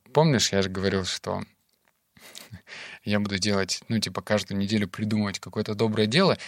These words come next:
и оно, в частности, к этому относится. Что если мы будем с каждым человеком общаться так, что после разговора ты просто ему пожелаешь искренне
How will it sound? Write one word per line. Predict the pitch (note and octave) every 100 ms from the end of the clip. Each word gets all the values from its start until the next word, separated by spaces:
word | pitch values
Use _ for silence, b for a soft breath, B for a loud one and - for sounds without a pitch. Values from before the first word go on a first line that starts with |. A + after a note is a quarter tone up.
| B -
и | B2
оно, | B2+ B2+
в | A#2 - -
частности, | - B2 E3 F#3 F3 - D3 - -
к |
этому | G#2 F#3 G3+
относится. | G2+ G2+ F#2 - - G2 B B B
Что | - -
если | C#3+ C#3 -
мы | G#2
будем | G#2+ A#2 G2 F#2+ _
с | -
каждым | A#2+ A2 G2 F2+
человеком | - G#2 G#2 F#2+ F#2+
общаться | - G#2+ - A2
так, | F#3 F3
что | - G#2
после | G2+ - G#2+
разговора | F2+ G#2+ D3+ F#3
ты | G#2
просто | - D3+ - G#2
ему | G2
пожелаешь | F#2 F2+ F#2+ G2 -
искренне | - - F#2 F2+